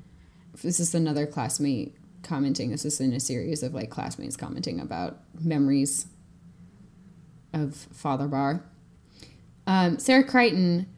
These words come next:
when she s-, said she went into spasms when she saw Barr testify, remembering the moment the headmaster called an assembly and decried the women students who were seeking permission to wear slacks to class.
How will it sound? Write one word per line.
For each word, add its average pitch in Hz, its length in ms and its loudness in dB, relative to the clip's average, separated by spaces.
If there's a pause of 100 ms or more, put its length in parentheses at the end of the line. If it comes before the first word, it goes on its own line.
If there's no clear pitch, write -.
(140)
when 196 140 2
she 202 100 0
s-, - 400 -4
said 170 360 2
she 196 180 0
went 226 240 4
into 220 200 2
spasms 160 640 0
when 170 120 2
she 175 140 -2
saw 160 260 0
Barr 135 320 -4
testify, 180 640 0
remembering 170 540 2
the 196 80 2
moment 175 380 4
the 151 60 -6
headmaster 165 520 -2
called 180 240 -2
an 226 100 4
assembly 147 460 0
and 143 80 0
decried 202 520 0
the 185 120 2
women 165 280 2
students 170 460 0
who 170 60 -2
were 156 100 0
seeking 185 420 -2
permission 151 420 -2
to 160 120 -4
wear 143 200 -2
slacks 127 380 -6
to - 60 -10
class. 208 420 0